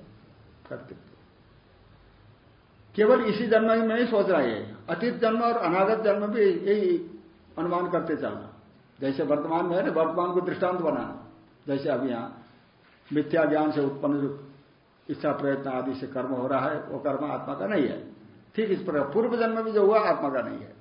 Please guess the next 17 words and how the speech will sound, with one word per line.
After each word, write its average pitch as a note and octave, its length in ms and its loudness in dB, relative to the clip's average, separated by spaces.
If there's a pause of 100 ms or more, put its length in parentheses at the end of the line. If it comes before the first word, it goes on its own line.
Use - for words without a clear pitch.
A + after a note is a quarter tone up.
(240)
पूर्वा-, E3+ 360 4
उसे F3+ 260 2
पूर्व G#3 320 4
जन्म A3 240 4 (460)
वो D3 180 0
आत्मा D3+ 340 -2
का D2+ 120 -8
नहीं, A2 160 -12 (840)
इस D#3 160 0
जन्म E3+ 200 2
को F3 80 0
दृष्टांत D3 400 -4
बनाना, A#2 300 -10
ये D3+ 160 -4
यहां D3+ 300 -2
नहीं F#3+ 200 -6
है। - 220 -12